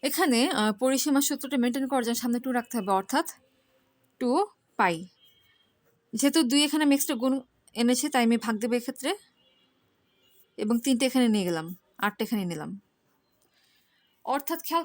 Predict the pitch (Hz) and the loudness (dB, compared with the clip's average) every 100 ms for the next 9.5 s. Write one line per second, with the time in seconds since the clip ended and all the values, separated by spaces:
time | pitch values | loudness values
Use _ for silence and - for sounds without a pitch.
0 | - 208 349 - _ _ _ _ _ _ | -2 -4 -6 -10 _ _ _ _ _ _
1 | - _ - 311 302 320 320 254 - 226 | -20 _ -4 0 2 2 2 0 -2 -2
2 | 247 392 _ _ _ _ _ _ _ _ | -2 -4 _ _ _ _ _ _ _ _
3 | - 262 277 302 294 285 - 339 - - | -2 0 0 -4 -4 -4 -4 -6 -4 -4
4 | 269 - 254 - 185 339 - 220 220 247 | -4 0 -2 0 -2 -2 -8 -4 -4 -2
5 | 233 262 233 233 247 262 254 233 254 226 | -4 -4 -6 -6 -8 -8 -10 -8 -6 -6
6 | 214 320 392 _ - 254 233 233 262 - | -8 -12 -14 _ -8 -6 -4 -6 -8 -6
7 | 175 160 - _ _ _ _ _ - 320 | -6 -8 -14 _ _ _ _ _ -4 -2
8 | 320 240 247 320 269 247 254 277 233 247 | 0 2 0 0 2 2 0 -2 0 0
9 | 262 233 269 - | 0 -2 -4 -4